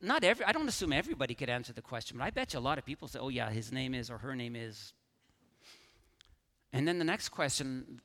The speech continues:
that, that I could ask that person is, "Do you love them and do you pray for them?"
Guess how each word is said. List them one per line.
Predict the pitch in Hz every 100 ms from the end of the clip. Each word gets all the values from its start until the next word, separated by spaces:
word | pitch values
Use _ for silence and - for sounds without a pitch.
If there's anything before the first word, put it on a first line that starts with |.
| -
that, | 139 - -
that | 127
I | 123
could | -
ask | 135 214 -
that | 147 -
person | 127 120 135
is, | 127 123
"Do | 107 147 151 151
you | 127 127 120
love | 120 139 160 117
them | 120 117 117
and | 120 117 110
do | 120
you | 117 113 113 107
pray | - 139 143
for | -
them?" | 113 104 - -